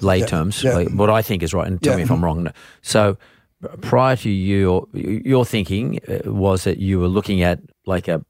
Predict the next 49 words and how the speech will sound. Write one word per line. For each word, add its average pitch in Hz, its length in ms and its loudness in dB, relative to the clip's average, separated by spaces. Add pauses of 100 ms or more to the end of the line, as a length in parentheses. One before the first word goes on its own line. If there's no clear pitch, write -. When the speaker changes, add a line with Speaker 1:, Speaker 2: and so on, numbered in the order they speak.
(520)
Speaker 1:
a 95 80 -2
layer 98 580 2
of 90 440 -4
cells 101 560 2
that 98 80 0
were 85 80 0
being 82 240 -2
tested, 87 520 -2
but - 200 -6
with 90 340 -4
various 85 360 -2
treatments 80 380 -4
for - 220 -4
Speaker 2:
Yeah. 147 100 4
Speaker 1:
cancer. 131 360 2 (500)
And 98 200 2
what 104 140 2
you 110 80 2
were 98 80 2
saying 95 260 2
is, 87 80 0
no, 87 260 2
a 95 60 0
cancer 113 360 0
is 85 80 0
actually 87 420 2
like 82 260 0
a, 73 300 -2
like, 80 260 -6
it 80 80 -6
might 78 220 -2
be 78 100 -2
a, 73 160 -2
like 82 180 -2
a 71 220 -4
Speaker 2:
A - 60 -18
blob. 127 380 0
Speaker 1:
a 95 100 2
blob, 107 440 2
Speaker 2:
Yeah. 131 220 0 (220)
Speaker 1:
um, 95 240 2
which 92 120 -2
is 90 80 0
not 98 200 2
a, 85 180 -4
not, 101 240 -2
not 101 220 -2
necessarily 87 400 0
flat. 101 480 0